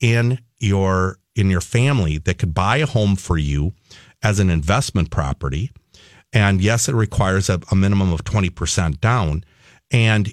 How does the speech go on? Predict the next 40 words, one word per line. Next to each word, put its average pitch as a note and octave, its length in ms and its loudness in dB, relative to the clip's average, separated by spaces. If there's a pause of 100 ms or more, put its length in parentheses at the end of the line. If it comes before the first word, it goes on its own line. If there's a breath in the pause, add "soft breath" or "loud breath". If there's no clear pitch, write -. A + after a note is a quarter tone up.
you're B2 200 2
still D#3 320 0
receiving A2 640 0
income A2 540 0
from F2+ 240 -2
maybe F2 440 -2
Social - 400 -4
Security F#2+ 600 0
or F#2 160 0
you're E2+ 120 2
receiving F2+ 520 0
F F#2+ 200 0
M F2+ 160 2
L E2+ 200 0
A. E2+ 200 -2 (680 loud breath)
That A#2+ 240 2
might A#2+ 300 0
be A#2 100 2
a G2+ 80 2
way F2+ 360 0 (360)
to G#2 100 -4
get G2 160 0
around F#2 460 2
that A2 260 0 (120)
to - 100 0
where F#2+ 180 2
you, F#2 300 0
where F#2 280 0
you E2 200 0
would D#3 240 0
qualify B2 480 0
for A2 160 -4
the F#2+ 80 0
house G#2 340 0 (140)
or F2+ 100 2
qualify F#2+ 540 0
to D#2 120 -6
buy G2+ 300 0
a G2 80 0
house D2 420 -4